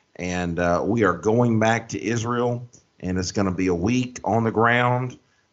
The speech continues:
uh, starting at the, the northern part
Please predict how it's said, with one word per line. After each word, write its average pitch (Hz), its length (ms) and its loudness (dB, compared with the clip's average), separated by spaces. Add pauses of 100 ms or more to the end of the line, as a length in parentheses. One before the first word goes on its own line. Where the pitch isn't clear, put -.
uh, 90 400 -4
starting 110 560 4
at 98 180 0
the, 82 220 -8 (100)
the 87 120 -6
northern 120 520 2
part 123 560 2